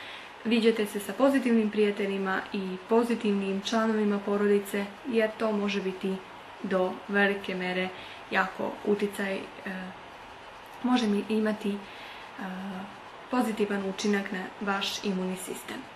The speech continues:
Peta stavka jeste redovno vežbajte. Ne želim da vam držim silna predavanja o tome kakav učinak ima fizička aktivnost na vaše, e, zdravlje. E,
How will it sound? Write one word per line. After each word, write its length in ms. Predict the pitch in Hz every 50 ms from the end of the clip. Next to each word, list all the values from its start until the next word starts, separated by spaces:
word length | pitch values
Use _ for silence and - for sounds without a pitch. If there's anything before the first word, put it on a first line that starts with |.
| - - - - - - - -
Peta 240 | 370 427 453 415 247
stavka 500 | - - 214 202 202 - - 254 254 - - -
jeste 440 | - 233 226 220 - - 254 247 247 - - -
redovno 460 | 226 214 208 202 208 220 226 233 247
vežbajte. 500 | 247 262 247 226 - - 202 196 196 190 - - - - - - - - - - - - - -
Ne 140 | - 233 262
želim 280 | 254 269 269 277 277 254
da 80 | 220
vam 180 | 202 202 202 202
držim 340 | 202 220 208 - 226 220 208
silna 320 | - - 254 240 220 208
predavanja 600 | 196 - 196 190 185 185 185 185 196 196 202 196
o 40 | 196
tome 280 | 196 - 202 202 208 208
kakav 360 | - 214 208 214 - 202 208
učinak 420 | 208 208 - 226 226 226 226 226
ima 180 | 247 233 233 226 233
fizička 380 | 247 233 214 247 240 - - 196
aktivnost 540 | 190 - - - 190 190 190 196 202 - - -
na 120 | - 220 226
vaše, 380 | 208 208 208 - - 208 196 196 202 - - - - - - - - -
e, 360 | - 202 190 190 190 190 190 185
zdravlje. 460 | 196 208 208 196 196 196 196 220 233 262 277 285 - - - - - - -
E, 260 | 214 214 208 202